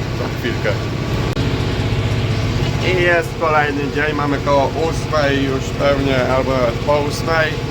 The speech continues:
Ja sobie już dzisiaj tutaj, myślę, z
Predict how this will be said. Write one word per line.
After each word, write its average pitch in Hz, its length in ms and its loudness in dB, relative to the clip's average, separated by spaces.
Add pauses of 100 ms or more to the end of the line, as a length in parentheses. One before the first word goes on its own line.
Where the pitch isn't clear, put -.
(500)
Ja 135 140 2
sobie 131 320 -2 (800)
już 123 180 0 (420)
dzisiaj 135 340 2 (120)
tutaj, 123 320 0 (460)
myślę, 135 360 0
z 120 60 -2